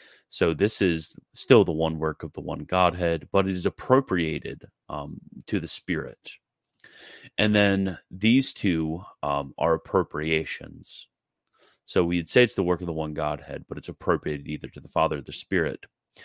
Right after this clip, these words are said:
But this last one is actually proper. This is, um, according to the subjectivity of the Son. So since she gave birth, she gave our Lord his body and soul. So he gave the second person of the Trinity,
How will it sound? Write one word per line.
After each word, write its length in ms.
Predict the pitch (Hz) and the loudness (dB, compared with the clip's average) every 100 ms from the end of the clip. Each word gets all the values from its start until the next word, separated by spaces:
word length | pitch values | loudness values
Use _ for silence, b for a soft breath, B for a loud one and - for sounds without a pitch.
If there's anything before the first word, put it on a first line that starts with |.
| B B B | B B B
But 400 | 101 104 95 - | 6 8 8 4
this 200 | 92 - | -8 -2
last 380 | 92 127 147 - | 0 2 0 -2
one 120 | 92 | -6
is 140 | 80 | -2
actually 400 | 82 - - - - | -2 -2 -6 -12 -12
proper. 640 | - 95 82 - - - - _ _ _ _ _ _ _ | -4 0 0 -2 -10 -14 -20 _ _ _ _ _ _ _
This 180 | 95 - | -10 -4
is, 340 | 85 82 78 80 | -2 -2 -4 -6
um, 340 | 76 73 71 - - | -6 -8 -14 -20 -20
according 360 | - 101 87 | -2 0 0
to 40 | 80 | -4
the 80 | 82 | -6
subjectivity 800 | - 80 73 - - 98 82 78 | -2 -4 -4 -8 -4 -2 -2 -6
of 80 | |
the 80 | - | -8
Son. 420 | - - - - - _ b b | -10 -10 -14 -18 -20 _ b b
So 120 | - | -6
since 240 | 90 104 95 | -2 -2 -2
she 120 | 92 | 2
gave 340 | 92 80 78 | 2 2 2
birth, 420 | 85 85 85 80 _ | 4 4 2 -8 _
she 180 | - 92 | -10 -2
gave 240 | 92 87 | 0 2
our 140 | 85 82 | 0 0
Lord 340 | 87 87 80 | 0 0 -2
his 400 | 80 80 76 - | -4 -6 -6 -12
body 420 | 73 82 76 78 71 | -4 0 2 0 -8
and 200 | - 73 | -12 -10
soul. 520 | - 92 98 120 - _ _ _ B B B B B | 0 2 2 0 -6 _ _ _ B B B B B
So 340 | - 87 82 | 4 4 4
he 100 | 85 | -2
gave 320 | - 90 90 | 0 2 2
the 60 | 87 | 0
second 360 | - 95 92 | -2 -2 -2
person 300 | 90 90 - | -2 -2 -2
of 80 | 85 | -6
the 40 | - | -6
Trinity, 580 | 98 92 92 107 113 | -4 -2 -2 -2 -2